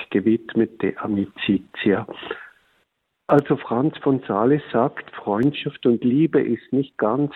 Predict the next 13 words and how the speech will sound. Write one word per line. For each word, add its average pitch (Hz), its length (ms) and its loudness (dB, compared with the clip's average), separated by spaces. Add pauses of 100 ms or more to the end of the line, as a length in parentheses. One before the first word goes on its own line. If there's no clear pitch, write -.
(120)
das 139 140 -4 (120)
Gleiche. 101 840 0
Warum? 113 500 2 (540)
Weil 135 640 2
die 135 160 0
Liebe 170 580 2
sich 139 240 -2
auf 104 160 -4
alle 110 280 2
Menschen 139 760 2
beziehen 113 720 2
muss, 175 240 2 (200)
aber 101 260 -2